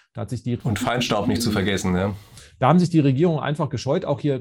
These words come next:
Speaker 1: gibt's auch Filter dafür. Die hätte man eigentlich schon vor zehn Jahren vorschreiben müssen. Ähm, hat man nicht gemacht, weil man Angst hatte, dass die Leute mit ihren Kaminöfen irgendwie dann sagen, „Oh, die wähle ich jetzt nicht mehr, weil ich muss mir jetzt für tausend Euro einen Filter einbauen.“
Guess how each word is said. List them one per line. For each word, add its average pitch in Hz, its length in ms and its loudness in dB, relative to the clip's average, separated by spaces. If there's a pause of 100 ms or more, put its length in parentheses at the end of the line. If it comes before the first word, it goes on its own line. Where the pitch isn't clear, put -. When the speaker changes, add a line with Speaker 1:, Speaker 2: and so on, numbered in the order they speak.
(120)
Speaker 1:
gibt's 156 200 -2
auch 127 100 -2
Filter 175 240 2
dafür. 101 320 -4
Die 104 80 -2
hätte 113 140 -4
man 120 140 -2
eigentlich 120 160 -4
schon 123 100 -6
vor 117 100 -4
zehn 131 220 -2
Jahren 110 160 -2
vorschreiben 107 480 -4
müssen. 131 380 -4
Ähm, 113 420 -4
hat 123 180 -6
man 120 120 -2
nicht 113 160 -4
gemacht, 113 360 -2
weil 117 120 -2
man 110 140 -2
Angst 131 260 -8
hatte, 123 180 -2
dass 110 160 -4
die 110 100 -8
Leute 113 260 -2
mit 113 120 -4
ihren 110 160 -4
Kaminöfen 131 680 -4
irgendwie 113 400 -2
dann 107 260 -2 (300)
sagen, 107 280 -4
„Oh, 139 200 0
die 113 180 -2
wähle 123 180 2
ich 151 100 0
jetzt 139 180 -4
nicht 127 160 -4
mehr, 135 160 0
weil 113 140 2
ich 113 100 -4
muss 123 160 -6
mir 117 80 -2
jetzt 110 160 -2
für 110 80 -6
tausend 117 320 -2
Euro 113 160 0
einen 104 80 0
Filter 143 280 -2
einbauen.“ 127 500 -2